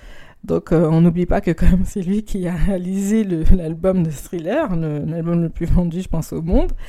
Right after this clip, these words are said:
Donc, euh, franchement, c'est, c'est super. Franchement, je, et pourtant, c'est pas un réalisateur noir, mais, euh, je pense que tout est hyper bien équilibré. Enfin, moi, je trouve que tout est hyper bien équilibré dans le film.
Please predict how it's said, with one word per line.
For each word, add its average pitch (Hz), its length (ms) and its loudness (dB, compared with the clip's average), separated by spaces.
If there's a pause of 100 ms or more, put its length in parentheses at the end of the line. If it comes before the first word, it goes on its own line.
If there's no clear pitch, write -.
(380)
Donc, 160 320 0
euh, 143 160 2
franchement, 240 540 0
c'est, 139 480 -4 (240)
c'est - 160 -2
super. 277 340 0
Franchement, 240 320 4
je, 160 240 2 (460)
et 170 40 -4
pourtant, 214 280 6
c'est 185 160 2
pas 196 140 0
un 196 100 0
réalisateur 170 600 0
noir, 190 360 2
mais, 190 340 2
euh, 175 80 2
je - 140 -8
pense - 280 2
que 160 400 0
tout - 240 -2
est - 160 -6
hyper 262 280 6
bien 226 180 2
équilibré. 196 480 -2
Enfin, 165 140 -2
moi, 233 100 4
je 220 120 0
trouve 254 280 -6
que 185 100 -2
tout 226 280 -4
est - 160 -4
hyper 240 200 -4
bien 220 200 0
équilibré 185 560 -2
dans 196 160 0
le 165 60 -2
film. 185 440 0